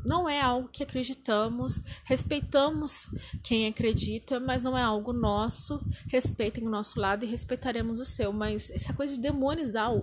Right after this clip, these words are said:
o outro é muito feio. Também é muito feio o outro lado dem-, falar que, tipo assim, "Ah, aos burros, aos controlados", e, tipo assim, também de uma outra forma, né, demonizar também quem fica falando isso.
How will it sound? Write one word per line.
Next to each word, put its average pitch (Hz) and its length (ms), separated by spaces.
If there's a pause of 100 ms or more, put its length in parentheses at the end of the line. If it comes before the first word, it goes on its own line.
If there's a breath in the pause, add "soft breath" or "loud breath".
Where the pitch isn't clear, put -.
o 202 80
outro 208 440 (300 loud breath)
é 311 80
muito 277 320
feio. 220 320 (200 loud breath)
Também 294 220
é 294 40
muito 302 320
feio 247 280
o - 20
outro 240 200
lado 202 360 (240)
dem-, 214 320 (420)
falar 196 320
que, - 120
tipo - 200
assim, - 160
"Ah, 294 260 (460 loud breath)
aos 262 320
burros, 240 680
aos 226 200
controlados", 214 920
e, 233 100
tipo - 260
assim, 226 200
também 220 400 (640 loud breath)
de 214 100
uma 247 140
outra 240 380
forma, 214 640
né, 208 320
demonizar 208 880
também 196 440 (220)
quem 196 220
fica - 240
falando 196 420
isso. - 340